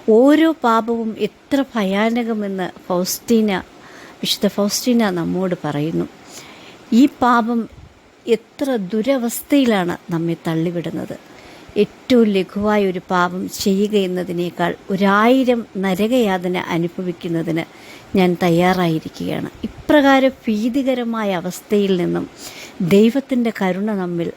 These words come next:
അത്ഭുതം പ്രവർത്തിച്ച് നമ്മെ കരകയറ്റുകയാണ്.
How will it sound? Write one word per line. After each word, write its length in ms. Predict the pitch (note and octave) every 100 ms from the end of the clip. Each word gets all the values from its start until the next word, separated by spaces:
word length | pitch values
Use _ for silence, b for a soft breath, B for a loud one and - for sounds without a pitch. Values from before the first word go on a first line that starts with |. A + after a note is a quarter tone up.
| -
അത്ഭുതം 680 | F#3 G#3+ A3+ - C4+ B3 A#3+
പ്രവർത്തിച്ച് 600 | G3+ F3+ F3 F#3 - F#3 -
നമ്മെ 320 | F3 F3+ G3 - -
കരകയറ്റുകയാണ്. 1000 | F3+ G3+ A3+ G3 F3 G3 F3+ D3+ D3